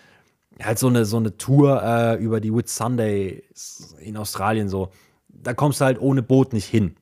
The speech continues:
wenn du die sehen willst. Und dann guckst du da auch irgendwelche Fische und da werden die auch angefüttert. Finde ich nicht so geil, ehrlich gesagt. Aber ey,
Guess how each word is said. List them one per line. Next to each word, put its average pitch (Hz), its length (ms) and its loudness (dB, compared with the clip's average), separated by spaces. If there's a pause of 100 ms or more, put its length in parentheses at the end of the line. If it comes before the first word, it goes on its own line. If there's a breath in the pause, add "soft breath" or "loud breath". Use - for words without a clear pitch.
(140)
wenn 98 140 -6
du 92 60 -6
die 92 120 -8
sehen 90 260 -2
willst. 80 220 -10
Und 92 100 -10
dann 104 240 -4 (200)
guckst - 260 -2
du 120 60 -4
da 107 120 0
auch 117 220 2
irgendwelche 113 360 -4
Fische 131 340 -4
und 113 80 -4
da 104 120 -4
werden 113 140 -2
die 110 120 -4
auch 107 180 -6
angefüttert. 98 520 -10 (540 loud breath)
Finde - 560 -14
ich 101 80 -12
nicht 117 180 -6
so 110 280 -4
geil, 95 400 -4
ehrlich 82 280 -12
gesagt. 76 460 -14
Aber 139 240 2
ey, 110 220 -2